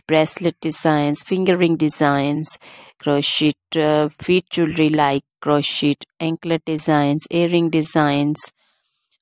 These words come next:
and, uh, other crochet material like crochet women long dresses, short dresses,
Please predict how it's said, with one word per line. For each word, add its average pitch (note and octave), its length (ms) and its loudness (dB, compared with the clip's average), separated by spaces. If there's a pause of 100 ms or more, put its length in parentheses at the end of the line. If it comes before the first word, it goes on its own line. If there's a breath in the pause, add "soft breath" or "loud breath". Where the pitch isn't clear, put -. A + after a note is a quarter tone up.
and, C#3+ 340 -10
uh, D3 220 -8
other E3+ 240 -6
crochet G#3 420 -4
material F#3 460 -2
like D3+ 360 0
crochet D#3 460 -4
women D#3 380 -2
long D#3 280 2
dresses, D3+ 600 -4
short D#3+ 300 -2
dresses, D3 680 -10